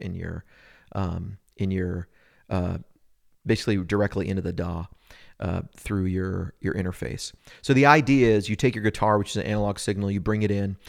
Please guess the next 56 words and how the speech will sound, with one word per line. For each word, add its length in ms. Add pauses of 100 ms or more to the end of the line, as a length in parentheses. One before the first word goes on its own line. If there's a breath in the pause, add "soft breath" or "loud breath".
(180 loud breath)
you 120
use 280
that 200
one 220
converter 460
'cause 160
you 80
have 140
to 80
use 120
a 40
converter. 420
So 100
you're 100
using 120
the 80
converter 340
in 120
front 260
of 40
the 60
Kemper, 280
and 100
then 80
you're 100
not 180
converting 400
it 20
anymore. 400 (340 loud breath)
It 140
stays 360
a 60
digital 360
signal. 440 (300 loud breath)
We 100
don't 260
convert 380
it 80
back 220
to 160
analog, 640 (260 soft breath)
which 260
ends 240
up 200
being, 440 (440 loud breath)
um, 360
you 120
know, 80
the 80
converter 480
on 100
the 80
back 340
of 60
the 80
Kemper, 540